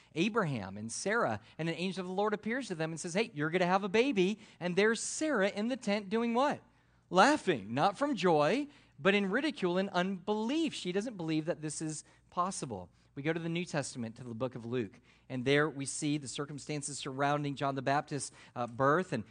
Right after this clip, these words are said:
Zechariah, his dad, is ministering there in the temple. The, an angel appears to him and tells him, "Hey, guess what? Your wife's gonna have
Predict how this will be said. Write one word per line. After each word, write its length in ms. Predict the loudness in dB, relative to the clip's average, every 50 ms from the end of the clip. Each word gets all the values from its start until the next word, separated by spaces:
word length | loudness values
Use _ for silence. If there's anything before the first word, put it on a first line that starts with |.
| -14 _ -2
Zechariah, 540 | 2 2 2 2 2 2 4 4 4 4 2
his 220 | 0 -2 -4 -4
dad, 340 | -2 0 2 2 4 2 2
is 140 | 0 -2 -4 -10 -20 -14 -8
ministering 640 | -4 0 0 0 0 -2 -4 -4 -4 -4 -4 -2
there 240 | 0 2 2 2 2
in 240 | 0 -2 -2 -4 -4
the 80 | -4
temple. 560 | -6 -4 -2 -2 -2 0 0 0 0 -2 -2 -6 _ _ _ _ _ -14
The, 240 | -4 -2 -2 0 0
an 140 | 0 -2 -2 0
angel 400 | 0 0 2 2 2 0 0 0
appears 400 | 0 -2 -2 0 0 0 0 0
to 120 | -2 -2 0
him 360 | 2 4 4 2 2 0 -4 -8 -14 -14 _ -8
and 100 | -6 -2
tells 300 | 2 2 2 2 2 0
him, 80 | 0
"Hey, 100 | 0 0
guess 260 | 0 0 0 0 -2
what? 380 | -2 -2 0 2 2 2 0 -2 -6 -20 _ _ _
Your 100 | 0 4
wife's 220 | 6 6 6 4
gonna 140 | 2 0 2
have 260 | 4 4 4 4 4